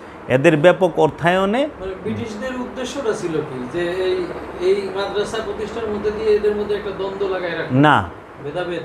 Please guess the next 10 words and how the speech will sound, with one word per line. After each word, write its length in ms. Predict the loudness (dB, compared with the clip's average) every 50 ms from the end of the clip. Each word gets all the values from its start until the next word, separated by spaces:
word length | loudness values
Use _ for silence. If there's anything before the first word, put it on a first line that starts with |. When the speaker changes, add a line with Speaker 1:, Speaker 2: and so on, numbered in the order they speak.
| -10 -12
Speaker 2:
নাকি? 240 | -12 -12 -12 -12 -12 -12 -12 -12 -4 -2
Speaker 1:
ব্রিটিশ 720 | 4 6 6 6 6 8 8 8 8 8 6 2 -4 -6 -6 -6 -6 -6 -6 -8 -10 -16 -2 4
এবং 520 | 6 8 8 10 8 8 8 6 2 0 -2 -6 -12 -14
সৌদ 440 | -12 0 6 8 8 10 10 8 6 4 4
পরিবার 460 | 6 8 8 8 8 6 4 0 -2 -6 -12 -18 -20 -20 -20 -20 -20 -20 -20 -20 -20 -20 -20 -18 -18 -18 -18 -18 -18 -18 -18 -16 -16 -16 -14 -14 -10 2 4
এবং 400 | 6 8 8 8 8 6 6 6
এই 80 | 6
আব্দুল 320 | 6 6 4 4 2 2 4
হাব 180 | 4 4 4
নজদি 560 | 4 2 2 2 2 2 2 4 4 4 2